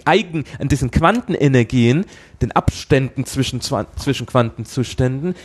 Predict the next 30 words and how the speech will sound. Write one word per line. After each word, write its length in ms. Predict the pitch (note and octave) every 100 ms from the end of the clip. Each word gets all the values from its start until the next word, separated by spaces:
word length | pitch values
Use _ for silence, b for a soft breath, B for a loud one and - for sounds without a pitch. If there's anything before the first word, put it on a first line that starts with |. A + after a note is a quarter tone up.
| B B B
die 60 | D3+
sehen 280 | - G3
das 120 | G#3+ G#3
mit 120 | F3+
so 140 | C4
großer 360 | C4 A3+ A3 F#3+
Präzision, 680 | - F#3 - D3+ - G3 G3
dass 180 | F3 D#3
man 100 | C#3
den 120 | C#3
Einfluss 520 | D3+ E3 F3+ F#3+ F#3+
der 160 | - -
Ausdehnung 680 | D3+ - - C#3 C3 C3+ C#3
des 180 | C3+ -
Protons 540 | - D3+ C#3+ C3 -
sehen 320 | B2+ A2+ G#2
kann. 360 | - G#2+ D2 A1+ b b b b b b b
Ist 260 | B3+ -
das 120 | F#3+
jetzt 220 | G3+ - -
aber 240 | D#3+ -
ein 180 | D3 C#3+
Zusammenbrechen 1120 | - D3 - G3 B3 D4+ G#3+ - C3+ - E3+
der 120 | C#3+
Quantenmechanik 1000 | - E3 G3+ A3+ F3 - D#3+ D3+ D#3 D#3+
von 300 | - D#3+ C#3+
Schrödinger, 720 | C3 D#3 A3 B3+ E3 C3 D#3+ - B B
nur 280 | E3+ G#3 F3+
weil 240 | E3 D3
die, 260 | C3+ C#3